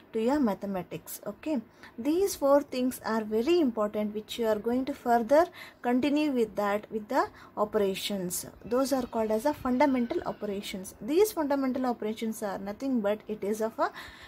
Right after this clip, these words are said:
which is already known to you, that it is addition, subtraction, multiplication, division, right?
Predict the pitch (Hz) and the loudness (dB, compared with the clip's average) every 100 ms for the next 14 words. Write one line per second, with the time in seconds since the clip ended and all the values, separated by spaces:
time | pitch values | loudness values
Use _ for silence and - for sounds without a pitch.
0 | - 202 214 202 220 247 294 277 294 392 | -12 -2 2 4 6 6 4 4 6 4
1 | 403 330 294 269 269 262 269 254 - 220 | 2 0 0 0 0 0 -2 -6 -10 -8
2 | 220 311 427 - - - - - 196 208 | -2 2 2 0 -14 -20 -10 -4 -4 -2
3 | - 339 466 - - - - 214 214 - | 0 0 0 -10 -14 -12 -8 -4 -4 -2
4 | 285 359 294 202 196 220 226 214 240 - | -2 -2 -2 -6 -4 -6 -8 -6 -4 -2
5 | 392 - - - 220 233 185 180 - 208 | -6 -8 -20 -6 0 2 2 0 -6 -10
6 | - - - - - 294 | -14 -20 -20 -12 0 0